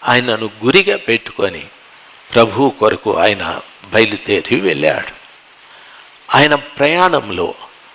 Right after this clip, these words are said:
ఆయన విశ్వాసాన్ని పాడు చేసే కార్యాలు ఎన్నో తనకు తటస్థపడ్డాయి. ఆయన అంటున్నాడు, "నా విశ్వాసాన్ని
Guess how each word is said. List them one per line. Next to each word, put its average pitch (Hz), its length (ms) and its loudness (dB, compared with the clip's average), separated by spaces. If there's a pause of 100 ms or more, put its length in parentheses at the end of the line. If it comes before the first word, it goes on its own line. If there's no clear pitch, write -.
(400)
ఆయన 160 280 4
విశ్వాసాన్ని 110 880 -2
పాడు 113 540 -2
చేసే 104 300 2
కార్యాలు 95 640 0 (680)
ఎన్నో 131 420 4
తనకు 107 460 -4 (100)
తటస్థపడ్డాయి. 101 1120 0 (920)
ఆయన 135 220 2
అంటున్నాడు, 156 640 -2 (400)
"నా 104 100 4
విశ్వాసాన్ని 98 960 0